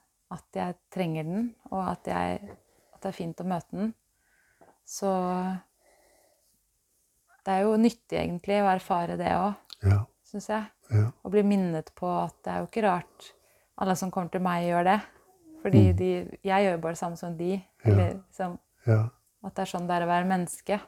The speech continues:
Speaker 2: Ja.
Speaker 1: Men den indre kritikeren min sier jo at jeg burde klart det alene da.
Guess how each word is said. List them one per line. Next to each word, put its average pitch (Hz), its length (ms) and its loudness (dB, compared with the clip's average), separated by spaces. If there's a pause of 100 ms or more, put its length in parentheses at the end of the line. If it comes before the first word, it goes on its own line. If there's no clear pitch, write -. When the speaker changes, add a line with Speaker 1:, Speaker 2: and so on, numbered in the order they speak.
(160)
Speaker 2:
Ja. 101 240 4 (240)
Speaker 1:
Men 196 180 -2
den 185 140 2
indre 180 260 -2
kritikeren 175 480 -6
min 202 140 0
sier 196 280 -2
jo 165 40 -2
at 165 100 -8
jeg 170 120 -6
burde 160 200 -4
klart 160 320 -6
det 170 80 -6
alene 165 300 -4
da. - 120 -4